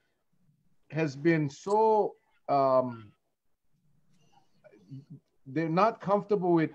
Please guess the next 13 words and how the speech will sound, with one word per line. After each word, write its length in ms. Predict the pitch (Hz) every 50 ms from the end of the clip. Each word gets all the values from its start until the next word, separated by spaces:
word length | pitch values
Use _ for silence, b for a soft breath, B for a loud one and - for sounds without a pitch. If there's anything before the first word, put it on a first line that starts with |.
| - _ _ _ _ _ -
widespread 880 | 135 123 139 156 165 170 165 143 - - - 165 165 160 143 - _
testing? 460 | - 147 156 147 - - 127 110 104
Why 580 | 113 135 147 151 160 190 226 269 294 294 285 262 -
are 140 | 190 208 202
they 200 | 170 185 185 180
not 340 | 170 170 175 180 175 175
so, 480 | - - 175 175 175 175 170 151 143 - _ _ _ _ _ _ _ _ _ _ _ _ _ _ -
um, 500 | 147 147 143 143 143 139 139 135 123 117 _ _ _ _ _ _ _ _ _ _ -
aggressive 640 | 147 147 135 135 165 180 180 180 - 190 175 151 139
with 180 | 151 156 151
the 100 | 156 143
widespread 800 | 131 123 135 156 170 175 165 139 - _ - 165 165 156 135 -
testing 640 | - 156 151 147 - - 165 156 151 147 147 147